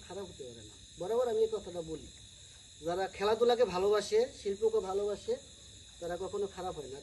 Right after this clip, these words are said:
যারা খেলাধুলাকে ভালোবেসে মাঠে আসছে, আমাদের এলাকার মোটামুটি যা, যে কয়জন ছেলেপেলে আছে বা আমরা যারা আছি, সব সময় চেষ্টা করি যে খেলাধুলার মধ্যে থাকার জন্য।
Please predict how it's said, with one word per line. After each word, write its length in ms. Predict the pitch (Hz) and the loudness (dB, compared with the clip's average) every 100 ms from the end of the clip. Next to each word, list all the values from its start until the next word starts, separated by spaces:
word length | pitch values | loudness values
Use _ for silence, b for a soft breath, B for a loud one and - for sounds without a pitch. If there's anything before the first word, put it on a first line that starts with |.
| - | -8
যারা 260 | 165 175 | -6 -6
খেলাধুলাকে 600 | 180 127 123 - 185 180 170 | -6 -8 -8 -6 -8 -6 -6
ভালোবেসে 440 | 147 180 175 170 | -4 -6 -8 -6
মাঠে 280 | 170 170 170 | -6 -6 -8
আসছে, 340 | 165 - 196 - - B B B - - - | -10 -10 -10 -10 -16 B B B -20 -20 -10
আমাদের 300 | 170 175 190 | -4 -2 0
এলাকার 380 | 190 185 196 180 - - - - - - - | 0 0 -2 -4 -6 -18 -18 -18 -18 -16 -2
মোটামুটি 680 | 202 233 240 233 240 233 | 2 4 2 2 4 4
যা, 300 | 190 208 208 | 4 2 2
যে 160 | 190 214 | 4 6
কয়জন 320 | 214 202 202 175 | 6 4 0 0
ছেলেপেলে 380 | 202 208 208 202 | 0 2 0 -2
আছে 320 | 190 - 175 - - - - - | -4 -6 -8 -10 -16 -18 -16 -6
বা 100 | 170 | -4
আমরা 200 | 175 175 | -2 -4
যারা 240 | 175 170 | -2 -4
আছি, 280 | 180 - 170 175 | -6 -10 -12 -10
সব 120 | 170 - | -10 -8
সময় 180 | 170 165 | -8 -8
চেষ্টা 300 | 175 165 180 | -10 -10 -8
করি 180 | 165 160 | -8 -8
যে 140 | 170 170 | -12 -10
খেলাধুলার 360 | 170 156 165 165 | -8 -6 -4 -4
মধ্যে 180 | 165 | -6
থাকার 300 | 165 160 165 | -8 -8 -8
জন্য। 300 | 165 175 233 | -6 -4 -4